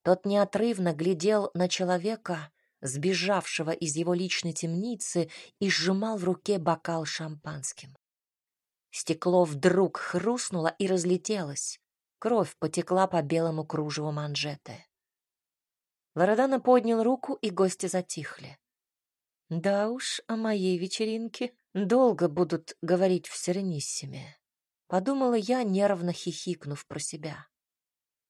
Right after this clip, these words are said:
«Друзья мои, я понимаю, что у вас ко мне есть множество вопросов»,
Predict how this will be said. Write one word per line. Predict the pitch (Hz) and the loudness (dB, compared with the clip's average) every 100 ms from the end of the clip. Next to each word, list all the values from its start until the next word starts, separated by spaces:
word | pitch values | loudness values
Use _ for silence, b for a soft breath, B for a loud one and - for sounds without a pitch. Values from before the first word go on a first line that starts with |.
| _ _ _ _ 151 | _ _ _ _ 0
«Друзья | 196 262 220 233 262 302 220 | 2 4 4 4 6 6 4
мои, | 117 110 123 120 - - _ _ _ _ | -2 -4 -6 -8 -12 -20 _ _ _ _
я | - 269 320 | 2 4 6
понимаю, | 285 269 254 240 226 160 127 131 - - _ _ | 4 2 2 0 0 -2 -6 -8 -12 -18 _ _
что | - - 175 | -12 -2 4
у | 175 | 6
вас | 175 170 160 - | 6 4 2 0
ко | 160 | 0
мне | 156 160 156 | 0 0 0
есть | 147 147 - - - | 0 -2 -2 -10 -8
множество | 147 143 160 294 311 247 - 175 | -2 -2 0 0 -2 -4 -4 -2
вопросов», | 151 143 - 147 135 - - - - - | 0 -2 -2 0 0 -4 -12 -14 -20 -20